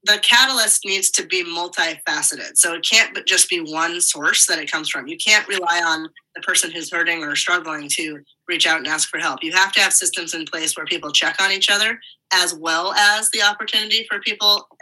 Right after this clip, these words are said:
advocating for their own support. So it's not just one process. I, at least my opinion would be that it shouldn't be. Um, and then in terms of the tiers that you mentioned, you know, one of the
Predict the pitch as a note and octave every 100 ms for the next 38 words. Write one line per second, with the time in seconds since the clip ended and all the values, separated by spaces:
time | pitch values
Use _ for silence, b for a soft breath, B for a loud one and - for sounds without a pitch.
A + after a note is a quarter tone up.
0 | - - - - E3 E3 E3 F3 D#3+ D#3
1 | E3 D3+ D#3 D3+ D#3 D3 C#3+ C#3 E3+ D3+
2 | - - - G3 G#3 D4+ D4 - E3+ E3+
3 | F4+ _ _ _ _ _ _ - E3 D#3
4 | - E3+ - E3 D#3+ E3+ D#3+ E3+ D3+ D3+
5 | D3+ D3 C#3 C#3+ C#3+ C#3+ - F3 D3+ -
6 | - C#3+ - B B B - F3+ E3 D#3
7 | D#3 - G3 F#3+ F#3 F3+ F3 F3 _ _
8 | _ _ _ _ _ _ _ F3 D#3 G3+
9 | G#3 G#3+ G3+ E3 - A#3+ A#3+ A#3+ - E3+
10 | E3 D#3 D#3+ D#3+ D#3+ F#3 F3 E3 G3 A3
11 | G3